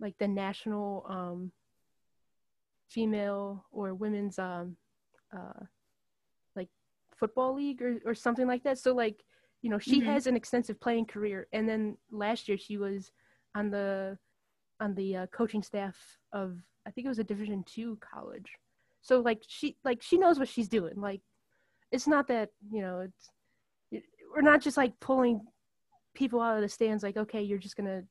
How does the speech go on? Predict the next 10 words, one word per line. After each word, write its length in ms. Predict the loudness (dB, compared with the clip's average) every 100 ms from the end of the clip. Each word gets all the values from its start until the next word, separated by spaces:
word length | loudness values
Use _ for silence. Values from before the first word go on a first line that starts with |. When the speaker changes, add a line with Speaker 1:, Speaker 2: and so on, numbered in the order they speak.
| _ _
Speaker 1:
you 60 | -12
know, 120 | -12 -14 _ _ _ _ _ -8
like, 180 | -8 -8 _ _ _
like, 120 | -6 6
they 120 | 10
know 180 | 12 10
what 140 | 8
they're 120 | 2 -2
doing. 240 | -4 -6
Like, 160 | -10